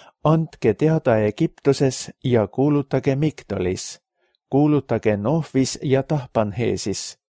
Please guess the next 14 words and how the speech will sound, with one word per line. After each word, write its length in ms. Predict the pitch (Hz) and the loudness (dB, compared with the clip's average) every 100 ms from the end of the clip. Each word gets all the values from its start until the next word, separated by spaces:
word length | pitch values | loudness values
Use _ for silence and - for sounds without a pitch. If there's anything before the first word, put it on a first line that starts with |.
| _ _ _ - _ - | _ _ _ -20 _ 0
Öelge: 580 | 151 113 104 - 98 - _ _ _ | 2 2 0 -2 -4 -6 _ _ _
„Astu 420 | 127 139 - - | -2 -2 -2 0
ette 520 | 104 165 _ - 131 - | 2 0 _ 0 0 0
ja 220 | 139 117 | -2 0
ole 280 | 120 135 127 | 2 0 2
valmis, 600 | 165 120 92 98 - - _ _ _ | 2 2 0 -4 -6 -10 _ _ _
sest 420 | - 113 95 - | -2 0 0 -4
mõõk 520 | 107 127 156 143 - - | -6 -2 -2 -2 -6 -2
õgib 360 | 156 135 120 | -2 0 0
juba 260 | 110 - 104 | 0 0 -2
su 180 | - 104 | 2 0
ümber.“ 540 | 104 101 92 95 98 - _ _ _ _ _ _ _ - - _ 131 | 0 -2 -2 -4 -6 -12 _ _ _ _ _ _ _ -20 -20 _ -4
Miks 460 | 131 160 - - | -2 -2 -4 -6
põgenes 680 | - 185 131 107 110 120 | 0 2 2 0 0 -2